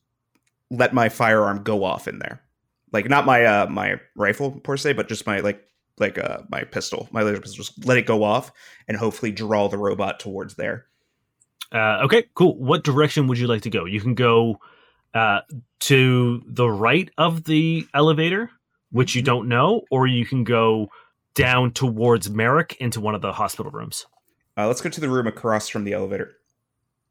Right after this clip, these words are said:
Speaker 2: So to the right of
Speaker 1: Yep.
Speaker 2: of the, yeah, okay, cool. So as you go that way, you see into it, and it seems to be some sort of office. Uh, this isn't a hospital room. It is a, like, a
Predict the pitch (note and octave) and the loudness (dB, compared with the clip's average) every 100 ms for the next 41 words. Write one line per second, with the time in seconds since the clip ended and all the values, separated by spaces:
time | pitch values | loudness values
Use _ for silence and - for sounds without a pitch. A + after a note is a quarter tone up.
0 | _ _ _ - - - C3 C3+ A#2+ A#2 | _ _ _ -20 -6 0 2 2 0 2
1 | A#2+ A#2+ G#2+ G2 - - _ _ _ - | 0 0 -2 -2 -10 -16 _ _ _ -6
2 | - - B2 G2+ A#2 A#2+ A#2+ D3+ G3 B2 | -6 0 0 0 0 0 2 0 0 0
3 | E3+ E3 F3+ C#3+ - - - D#3 C#3+ D3 | 0 2 2 0 -6 -12 0 2 4 4
4 | D3 F#3 F3 D3+ _ _ _ C3+ B2+ C#3+ | 4 2 0 -6 _ _ _ -2 2 4
5 | B2 G#2 C3 D3+ B2 G2 A2+ D#3 _ A#2 | 4 2 2 2 0 -2 -2 -6 _ -2
6 | B2 - - C#3 A#2+ C3 F3+ G3 B2 A#2+ | 0 2 2 2 2 2 4 2 0 -2
7 | - D3 - D3+ C#3 C3 - A#2+ G#2 - | 2 2 2 0 0 0 0 0 -2 -8
8 | G2 F2+ - - - - _ _ _ _ | -6 -6 -10 -10 -10 -12 _ _ _ _
9 | _ _ _ _ A2 G2+ A2+ A#2 A2+ A2 | _ _ _ _ -2 -2 -2 -4 -2 -2
10 | G2+ A2 - - E2+ F2+ F#2 G2+ F#2 F2 | 2 0 0 -8 -10 -10 -10 -8 -8 -6
11 | G2 F2+ F#2 F#2+ - - G2+ F2+ E2+ | -4 -4 -6 -10 -16 -16 -12 -10 -10